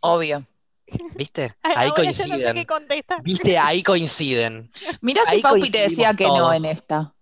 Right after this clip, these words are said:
Speaker 1: y en la otra que sí.
Speaker 2: Bueno, técnicamente predije bien,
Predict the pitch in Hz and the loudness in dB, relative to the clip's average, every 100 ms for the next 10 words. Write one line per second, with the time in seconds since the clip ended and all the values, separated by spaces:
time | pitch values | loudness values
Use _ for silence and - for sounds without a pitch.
0 | - 185 180 175 190 196 180 170 156 160 | -2 0 2 4 4 2 0 0 -6 -8
1 | 151 _ _ _ _ _ _ _ _ - | -14 _ _ _ _ _ _ _ _ -2
2 | 135 110 - _ _ 135 135 131 127 131 | 0 0 -6 _ _ -2 -2 0 0 0
3 | 135 127 - 120 123 110 131 131 139 | -4 -4 -4 -2 -2 -2 0 2 2